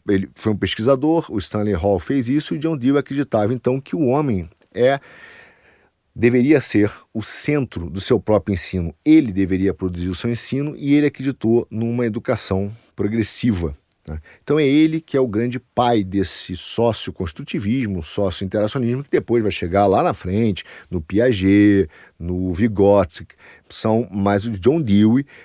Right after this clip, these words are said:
é o cara que chega nos Estados Unidos, por exemplo, e acaba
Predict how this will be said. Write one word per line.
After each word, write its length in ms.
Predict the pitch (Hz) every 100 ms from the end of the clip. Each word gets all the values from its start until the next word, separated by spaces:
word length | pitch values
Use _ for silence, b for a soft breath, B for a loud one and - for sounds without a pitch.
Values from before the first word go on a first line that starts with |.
| B
é 60 |
o 80 | 110
cara 200 | - 107
que 160 | 107 104
chega 400 | - - 156 170
nos 180 | 120 104
Estados 260 | 110 98
Unidos, 280 | 98 90 87
por 140 | -
exemplo, 340 | 120 104 113 - -
e 80 |
acaba 720 | 131 139 _ - 123 104 85